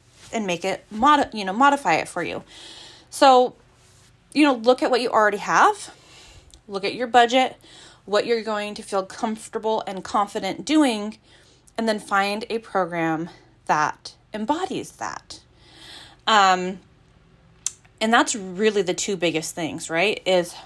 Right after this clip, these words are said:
starting where your body is at and finding a program that you, um, already have things for. So you're not trying to buy everything and recreate a new lifestyle for you. Your lifestyle doesn't suck.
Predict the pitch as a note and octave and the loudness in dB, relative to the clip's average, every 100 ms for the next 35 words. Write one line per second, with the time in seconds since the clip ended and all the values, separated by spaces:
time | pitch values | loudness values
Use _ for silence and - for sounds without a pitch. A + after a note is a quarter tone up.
0 | - - F#3+ F#3 G3+ G3+ G3 F#3 D#3+ D#3+ | -12 -2 0 0 -4 -6 -4 -2 -2 -2
1 | D#3+ D#3+ D3+ F#3+ C4+ - - - - G#3 | -6 -8 -4 -2 -2 -4 -20 -20 -12 -8
2 | G3 F#3+ F3+ F3 F3+ E3 F3+ E3+ E3+ D#3 | -6 -6 -4 -2 -4 -4 -4 -4 -2 -4
3 | D#3+ D#3 E3+ - E3+ E3+ D#3+ D#3+ E3 D#3 | -4 -4 -4 -4 -6 -4 -4 -4 -6 -4
4 | D3 D#3 D#3+ D#3+ _ _ - - G3+ F#3+ | -6 -8 -12 -14 _ _ -18 -6 0 0
5 | F#3 F#3 F3+ E3 D#3 F3 _ - E3 E3 | 0 -6 -4 -2 -2 -6 _ -8 -6 -6
6 | - - D2+ - - F#3+ F3+ F#3 F#3 F3+ | -8 -10 -10 -12 -10 -8 -6 -4 -2 -2
7 | F#3+ - _ _ _ _ _ _ _ _ | -2 -6 _ _ _ _ _ _ _ _
8 | _ _ - - G3 F#3+ F#3 - G3 F3+ | _ _ -8 -2 -2 -2 -4 -6 -4 -2
9 | E3 E3+ - - _ - _ F#3 - B3 | -2 -4 -10 -20 _ -20 _ -20 -2 2
10 | C#4 C4 A3 G#3 G3 F#3 F#3 F3+ F3+ F3+ | 4 4 -2 -6 -6 -6 -6 -8 -8 -8
11 | G3 G#3+ G3 A3+ F#3+ - F3 E3 C#3+ D#3 | -6 -6 -6 -4 -4 -4 -6 -6 -6 -6
12 | - A#2+ F2 - - C3 F#3+ G3+ G3 G#3 | -8 -10 -10 -12 -12 -8 -6 -2 -2 -2
13 | - A3+ F#3 F#3 E3 D#3 - C3+ - | -2 -2 0 -2 -4 -6 -4 -4 -6